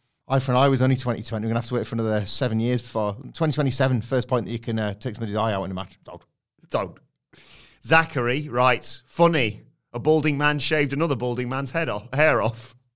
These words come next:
Speaker 1: Got him. <laughs>
Speaker 2: Good point. <laughs> Christian makes a very good point, speaking of which. "Why is Kurt the bad guy? He was getting revenge when Big Show tried to kill him." <laughs>
Speaker 1: Well, yeah. Right, this is, and in the No Mercy build-up, they reference that as well.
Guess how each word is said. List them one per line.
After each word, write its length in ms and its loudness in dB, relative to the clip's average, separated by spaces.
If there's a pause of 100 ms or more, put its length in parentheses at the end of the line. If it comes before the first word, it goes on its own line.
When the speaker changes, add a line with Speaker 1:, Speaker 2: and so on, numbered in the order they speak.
(400)
Speaker 1:
Got 160 -2
him. 260 -4 (460)
<laughs> 480 -20
Speaker 2:
Good 100 -4
point. 220 -2 (240)
<laughs> 220 2
Christian 280 4
makes 200 0
a 20 -4
very 160 2
good 100 -4
point, 200 -2
speaking 240 -6
of 60 -2
which. 260 -8 (260)
"Why 200 6
is 120 6
Kurt 280 4
the 80 4
bad 280 6
guy? 280 6
He 100 4
was 100 0
getting 240 6
revenge 320 4
when 200 4
Big 200 2
Show 120 4
tried 220 4
to 60 -4
kill 320 0
him." 200 0 (300)
<laughs> 140 6 (420)
Speaker 1:
Well, 280 6
yeah. 340 2 (220)
Right, 200 4
this 200 -2
is, 160 -4 (300)
and 120 -4
in 160 -2
the 80 4
No 180 4
Mercy 360 2
build-up, 380 0
they 180 4 (640)
reference 380 -4
that 120 -4
as 100 -4
well. 260 0